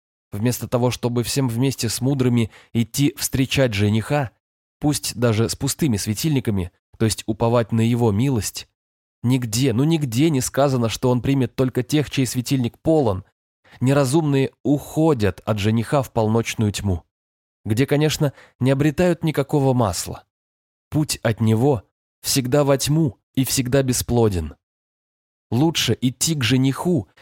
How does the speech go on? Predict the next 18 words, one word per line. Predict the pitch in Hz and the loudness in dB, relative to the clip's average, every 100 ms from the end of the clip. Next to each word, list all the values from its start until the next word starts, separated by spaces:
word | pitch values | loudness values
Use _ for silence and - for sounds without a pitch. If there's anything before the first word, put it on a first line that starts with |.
| - | -8
даже | 101 147 147 135 | 0 2 2 0
если | 127 139 135 | 0 -2 -4
в | 117 | -4
светильнике | 131 123 170 143 120 | -4 -2 0 0 -2
твоём | 117 117 123 117 113 | -2 0 2 2 2
нет | 139 160 | 2 0
масла, | 143 131 101 - 87 - _ _ _ - | 0 2 0 -2 -6 -10 _ _ _ -6
и | 117 | -2
просить | - 127 - 156 - | 0 0 0 -4 0
его, | 113 143 107 - _ _ _ | 2 2 0 -4 _ _ _
чтобы | - - 160 156 151 | -8 -2 0 2 0
восполнил | 127 139 - - 143 156 151 147 | 2 0 0 0 2 2 2 0
недостающее, | 147 135 - 135 131 110 - 92 - _ _ _ _ _ _ | 2 0 0 2 2 2 -2 -4 -8 _ _ _ _ _ _
чем | - 165 | -2 0
отправляться | 156 156 147 160 - | 0 0 2 0 -2
в | 139 | -2
полночный | 143 147 143 - 139 | 0 2 0 0 -2
путь, | - 170 - | -2 -4 -6